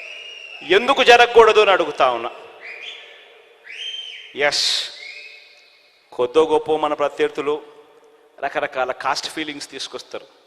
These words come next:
ఎందుకనంటే ఇక్కడ జరిగేది కాస్ట్ వార్ కాదు,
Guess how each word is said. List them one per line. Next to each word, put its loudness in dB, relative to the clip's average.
ఎందుకనంటే -8
ఇక్కడ -8
జరిగేది -6
కాస్ట్ -8
వార్ -2
కాదు, -8